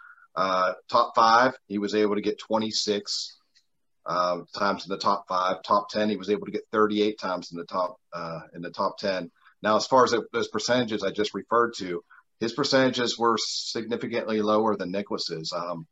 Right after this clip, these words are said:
he, we're looking at eighteen percent for top five and twenty-seven percent for top ten. Um, but he did have a, he did have a, um, a streak of twenty-six consecutive,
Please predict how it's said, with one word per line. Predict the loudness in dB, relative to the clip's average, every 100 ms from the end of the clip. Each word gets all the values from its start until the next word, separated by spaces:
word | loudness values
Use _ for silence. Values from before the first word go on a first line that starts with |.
| _ _ _
he, | -8 -4
we're | -2 0
looking | 0 2
at | -2 -2
eighteen | -6 -6 -2 0 0
percent | -4 -4 -2 -4 -8
for | -6
top | -2 -4 -4
five | -6 -4 -4 -6 -10
and | -12 -8 -8 -10 _ -4
twenty-seven | -2 -2 -2 -2 -2 -6
percent | -8 -10 -8 -8 -12
for |
top | -10 -8 -8
ten. | -10 -12 -12 _ -20 -20 _ _ _ _
Um, | -4 -4 -4 -8 -16 _ _ _
but | -4
he | -4 2
did | 4 6
have | 6 6 6
a, | 4 4 2
he | -2
did | 0
have | 0 2
a, | 0 -2 _ -6
um, | -6 -6 -10 -8
a | -6
streak | -6 -2 -2 -2 -4 -16 -6
of | -2 0 -2 -4 -12 _ _ _ -16 -8
twenty-six | -2 -2 -2 -4 -6 -6
consecutive, | -6 -4 -2 -2 -2 -2